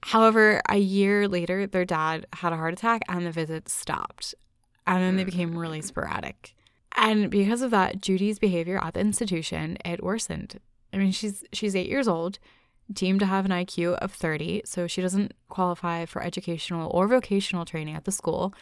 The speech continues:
Speaker 1: Her family's not visiting anymore, and she starts acting out. Uh,
Speaker 2: Yeah.
Speaker 1: her records state,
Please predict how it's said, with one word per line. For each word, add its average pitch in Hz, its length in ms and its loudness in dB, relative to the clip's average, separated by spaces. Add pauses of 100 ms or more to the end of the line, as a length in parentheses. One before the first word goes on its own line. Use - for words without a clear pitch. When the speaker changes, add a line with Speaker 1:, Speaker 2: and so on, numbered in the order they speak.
(680)
Speaker 1:
Her 190 200 2
family's 180 480 -2
not - 160 -2
visiting 202 540 -2
anymore, 196 800 0 (180)
and 196 360 0
she 214 140 -2
starts 202 320 -2
acting 165 340 -4
out. 160 360 -6 (840)
Uh, 190 40 -2
Speaker 2:
Yeah. 196 180 0
Speaker 1:
her 180 140 -2
records 196 420 -2
state, 170 460 -2